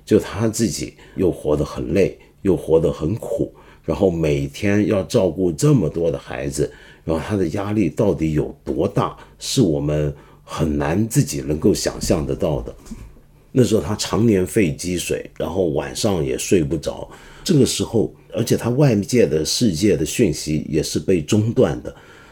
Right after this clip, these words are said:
他活在一个支离破碎的状态底下。而这本日记，我觉得其中一个动人的地方，就他完整的呈现出了这种支离破碎的状态。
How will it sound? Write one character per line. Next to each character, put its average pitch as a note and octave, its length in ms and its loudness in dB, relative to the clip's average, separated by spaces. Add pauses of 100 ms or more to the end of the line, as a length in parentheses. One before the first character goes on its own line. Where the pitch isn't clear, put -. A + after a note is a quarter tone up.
(100)
他 D3+ 140 4
活 G#2+ 260 2
在 A#2+ 240 2
一 G#2 80 0
个 G#2+ 120 2
支 D3+ 400 6
离 G2 160 4
破 F#2+ 360 0
碎 F2 220 2
的 D2 100 0
状 D2+ 280 0
态 D2+ 200 -4
底 - 220 -6
下。 C2+ 280 -4 (300)
而 G2+ 200 6
这 C#3 160 4
本 D2+ 260 2
日 G#2 220 0
记， D#2 400 -2
我 E2 160 -4
觉 F#2+ 160 0
得 G2 100 2
其 G2 380 -4
中 B2 180 4
一 - 20 0
个 F2 80 0
动 F2+ 320 2
人 C#2+ 160 0
的 D#2 80 0
地 D2 160 0
方， C#2+ 260 -4 (280)
就 A2+ 140 4
他 G#2+ 160 -4
完 G2 420 2
整 C#3+ 180 -2
的 C3+ 140 -6
呈 D#2 340 -4
现 E2+ 300 0
出 - 260 -4
了 D2 120 0
这 G2+ 120 -2
种 D2 300 -2
支 G2 280 -2
离 D#2+ 160 0
破 D#2+ 340 -2
碎 E2 200 0
的 C#2 140 -4
状 C2 320 -4
态。 - 200 -8